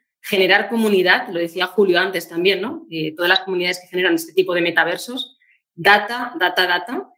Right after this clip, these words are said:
y fijaos que ya no es solamente real, sino que hay muchos ejemplos que vin-, eh, vinculan lo real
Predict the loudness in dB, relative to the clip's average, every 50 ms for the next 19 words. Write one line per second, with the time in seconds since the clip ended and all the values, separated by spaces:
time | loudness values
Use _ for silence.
0 | _ _ -2 -2 -2 -2 -2 2 2 2 2 2 -6 -8 -6 -4 -4 -6 -4 0
1 | 2 2 2 2 0 0 0 -2 0 2 4 4 2 2 -2 -4 -4 -2 0 0
2 | 0 0 0 -2 -2 -4 -6 -12 -12 -12 -10 -10 -10 -8 -8 -8 -8 -8 -10 -2
3 | -2 2 2 2 2 0 -4 -4 -6 -8 -6 -6 -8 0 4 6 6 6 6 4
4 | 2 2 4 4 4 4 2 0 -4 -8